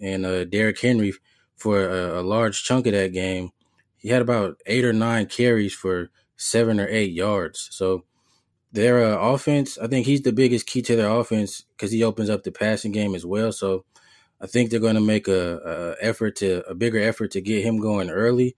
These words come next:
which will open up some play action and some, some, uh, some seams down the middle of the field that's Ryan Tannehill's strength. So, um,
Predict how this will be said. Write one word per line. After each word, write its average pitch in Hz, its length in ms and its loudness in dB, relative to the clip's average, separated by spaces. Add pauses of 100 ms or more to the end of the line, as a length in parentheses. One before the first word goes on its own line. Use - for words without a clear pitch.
(340)
which 107 200 -2
will 87 80 -2
open 101 260 0
up 101 140 -2
some 92 160 -8
play 104 300 0
action 101 500 0
and 92 140 -4
some, 87 360 -8 (320)
some, 95 300 -2
uh, 85 480 -4 (140)
some 92 220 -6
seams 107 560 0
down 101 240 -2
the 95 60 -2
middle 104 220 0
of 92 60 0
the 90 80 -4
field 104 480 -2
that's 90 360 -4 (320)
Ryan 104 280 0
Tannehill's 101 520 0
strength. 113 400 -2
So, 90 300 -4 (440)
um, 90 540 -6